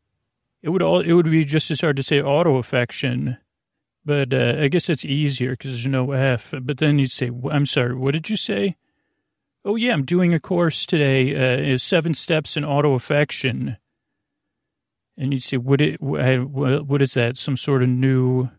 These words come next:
does that have to do with my internal biome?" Uh, well, in some sense it does because, uh, I think your bi-, the health of your biome is, uh, probably, but I don't have any f-, facts to back that up.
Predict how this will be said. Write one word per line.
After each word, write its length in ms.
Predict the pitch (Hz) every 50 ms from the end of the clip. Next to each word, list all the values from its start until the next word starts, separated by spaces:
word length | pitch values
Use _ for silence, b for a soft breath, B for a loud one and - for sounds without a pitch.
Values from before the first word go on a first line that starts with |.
| _ _ _ _ _ _ _ _ _ _
does 140 | 139 123 -
that 140 | - 139 127
have 180 | 151 143 -
to 100 | - 151
do 140 | 131 139 139
with 180 | 135 127 - -
my 220 | 139 135 135 127
internal 580 | 127 123 143 156 156 135 139 - 165 147 135 123
biome?" 760 | 117 120 123 123 131 135 143 147 143 147 151 147 151 170 156 - _ _ _ _ _ _ _ _ _ _ _ _ _ _ _ _ _ _ _ _ _ _ _ _ _ _ _ _ _
Uh, 180 | - 139 131 131 143 165 160
well, 200 | 156 139 147 156
in 80 | 147 139
some 220 | - 180 156 151
sense 280 | - - 143 135 - -
it 120 | 139 127
does 340 | 135 135 160 170 127 - -
because, 460 | - 135 - - 120 120 - - -
uh, 280 | 131 123 123 131 123 110 - _ _ _ _ _ _ _ _ _ _ _ _ _ _ _ _ _
I 100 | 156 123
think 340 | 117 - - 139 120 - -
your 120 | 127 127
bi-, 420 | 120 131 123 123 123 135 143 131 135
the 120 | 127 127 113
health 220 | 143 143 131 -
of 60 | -
your 80 | 131 127
biome 520 | 123 127 123 131 131 135 139 143 143 143
is, 240 | 131 120 - - -
uh, 300 | 139 131 123 135 143 143 143 -
probably, 580 | - 160 151 170 208 165 139 123 113 127 127 127
but 160 | 127 139 143
I 80 | 143
don't 120 | 147 151 147
have 160 | 156 135 139
any 140 | 139 135 131
f-, 280 | 120 123 - 160 170
facts 480 | - - 160 143 135 135 131 - - -
to 80 | - 135
back 320 | 120 131 127 127 123 -
that 260 | - 135 123 123 123 127
up. 480 | 135 147 139 120 - - - - -